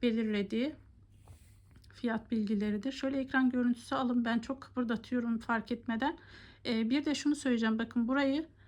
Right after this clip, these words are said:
dokuz tanenin üzerine kurup hani şu arada yedi tane sayı var. Bakın bu da daha sıkı olanı yaptım ben. Şöyle. Böyle beğenirseniz yedi taneye,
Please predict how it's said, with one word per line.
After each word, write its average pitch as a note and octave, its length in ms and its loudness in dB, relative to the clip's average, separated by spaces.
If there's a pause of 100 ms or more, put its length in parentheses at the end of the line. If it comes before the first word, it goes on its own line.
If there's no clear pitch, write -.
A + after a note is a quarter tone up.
(360)
dokuz A#3+ 360 2
tanenin A#3 600 6
üzerine G#3+ 540 0 (200)
kurup G#3+ 280 -4
hani A3 180 2
şu C4+ 260 -6
arada A3 300 4
yedi A3 340 -2
tane A3 260 4
sayı A3+ 320 -4
var. C4 280 2 (380)
Bakın B3 340 4
bu C4 100 2
da C#4 240 2
daha C4+ 200 4
sıkı B3+ 340 -6
olanı G#3+ 340 0
yaptım G#3+ 540 -2
ben. D4+ 180 -4 (180)
Şöyle. G#3+ 560 -4 (1300)
Böyle D#4 280 4
beğenirseniz A3+ 960 0
yedi B3 400 2
taneye, G#3 580 2